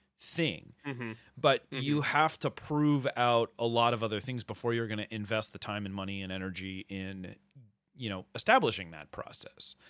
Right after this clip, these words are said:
Speaker 1: Um,
Speaker 2: Yep.
Speaker 1: because it does you no good. And we've seen just, you know, history is rife with failed companies that probably try to cover too many bases too early on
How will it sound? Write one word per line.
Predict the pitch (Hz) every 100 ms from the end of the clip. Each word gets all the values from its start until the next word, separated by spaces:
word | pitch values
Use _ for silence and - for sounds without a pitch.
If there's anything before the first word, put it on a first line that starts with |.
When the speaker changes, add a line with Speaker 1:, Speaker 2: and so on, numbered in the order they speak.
| - - _ -
Speaker 1:
Um, | 120 113
Speaker 2:
Yep. | 110 104 - _ _ _
Speaker 1:
because | - 143 151 143 135 113 - - _ _ _ _
it | 160 143
does | 190 151
you | 175
no | 151 165
good. | 143 151
And | 131 139
we've | 170 170
seen | - 180 143 123 - _ _ _ _ - -
just, | 139 127 - _ _ _ _ _ _ _
you | - 131
know, | 104
history | 175 - 156
is | 123
rife | 107 127 156 131
with | 120 -
failed | 123 117 -
companies | 117 117 113 104
that | 113 107
probably | - 123 123 135 131 117 113
try | 104 - 127 117 113
to | 110 - 107 110 107 104 101 -
cover | - 127 113
too | - - 180
many | 170 143 123
bases | 120 120 - 107 -
too | - - 147
early | - 123 123 120
on | 113 113 110 98